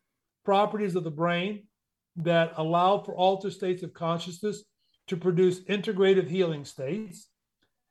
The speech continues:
and to use ritual to enhance placebo effects,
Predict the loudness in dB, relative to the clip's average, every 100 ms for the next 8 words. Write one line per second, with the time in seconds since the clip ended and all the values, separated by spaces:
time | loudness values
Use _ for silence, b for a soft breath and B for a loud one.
0 | -6 -4 0 4 6 6 2 -8 _ _
1 | -4 -2 0 4 4 4 -2 -2 -4 _
2 | _ _ _ -2 0 0 2 2 2 -2
3 | -10 _ _ _ _ -6 -4 -2 2 4
4 | 4 4 2 2 2 -4 -20